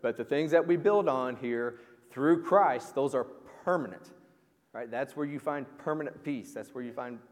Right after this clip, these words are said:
permanent liberty. All right? And so there, we're, we're, he's making the statement that true liberty is found through Jesus Christ. Jesus Christ is the one who makes us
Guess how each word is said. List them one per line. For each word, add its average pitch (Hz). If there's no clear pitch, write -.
permanent 143
liberty. 104
All 95
right? 104
And 110
so 117
there, 170
we're, 139
we're, 131
he's 139
making 143
the 156
statement 147
that 101
true 170
liberty 135
is 123
found 120
through 113
Jesus 110
Christ. -
Jesus 127
Christ 143
is 131
the 139
one 135
who 131
makes 120
us 110